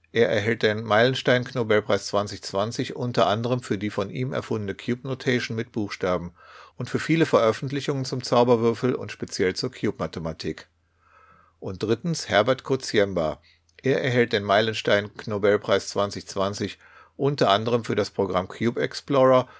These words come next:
und für seinen Beitrag dazu, den Zauberwürfel mit möglichst wenig Zügen zu lösen. Er war auch beteiligt daran, die sogenannte Gotteszahl zwanzig für den drei mal drei Zauberwürfel herauszufinden. Allen drei Preisträgern, die sich nun ganz offiziell Pioniere des Cubings nennen dürfen,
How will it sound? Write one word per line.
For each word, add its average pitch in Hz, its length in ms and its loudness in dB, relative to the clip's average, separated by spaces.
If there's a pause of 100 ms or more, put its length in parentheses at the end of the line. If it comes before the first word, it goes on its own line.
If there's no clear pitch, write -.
(160)
und 175 180 -4
für 147 100 4
seinen 120 280 4
Beitrag 127 400 6
dazu, 123 340 0
den 110 140 0
Zauberwürfel 110 640 4
mit 98 180 -6
möglichst 113 460 -2
wenig 101 280 -4
Zügen 87 260 -6
zu - 160 -6
lösen. 85 400 -6 (340)
Er 131 220 4
war 120 80 6
auch 120 160 0
beteiligt 117 500 2
daran, 110 300 4
die 107 80 -4
sogenannte 107 500 0
Gotteszahl 98 640 0
zwanzig 101 540 -4
für - 100 -10
den 113 120 -6
drei 95 180 0
mal 95 140 0
drei 90 180 2
Zauberwürfel 90 680 -2
herauszufinden. 85 920 -4 (1500)
Allen 107 260 2
drei 117 220 6
Preisträgern, 135 720 2
die 113 80 -4
sich 104 180 -6
nun 113 220 -4
ganz 135 280 2
offiziell 123 500 2
Pioniere 110 600 -2
des 104 180 -6
Cubings 120 420 -2
nennen 113 260 -2
dürfen, 110 380 0